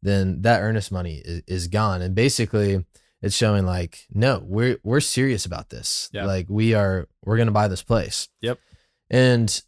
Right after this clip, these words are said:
Speaker 1: that is what God has done through the gospel and, and through the work of the Holy Spirit, eh, that, that we've been given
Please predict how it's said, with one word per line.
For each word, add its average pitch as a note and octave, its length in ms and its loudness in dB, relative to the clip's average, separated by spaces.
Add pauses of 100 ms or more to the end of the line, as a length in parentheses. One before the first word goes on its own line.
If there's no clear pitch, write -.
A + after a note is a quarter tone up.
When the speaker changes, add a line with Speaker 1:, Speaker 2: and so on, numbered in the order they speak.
(160)
Speaker 1:
that B2+ 360 4
is C#3 200 2
what G#2+ 240 -2
God G#2 440 0
has G2 280 -2
done G2 580 -2 (200)
through A#2+ 200 4
the B2 80 2
gospel G2 800 -2 (280)
and, A#2 200 2
and A2 340 2 (180)
through B2+ 520 2 (180)
the A2+ 200 -2
work A2+ 280 4
of A#2 80 2
the G#2 80 0
Holy A#2+ 240 2
Spirit, A2+ 600 0
eh, D#2 120 -6 (180)
that, G#2+ 340 0 (360)
that G#2+ 240 2
we've B2+ 200 2
been A2 260 2
given G#2+ 600 0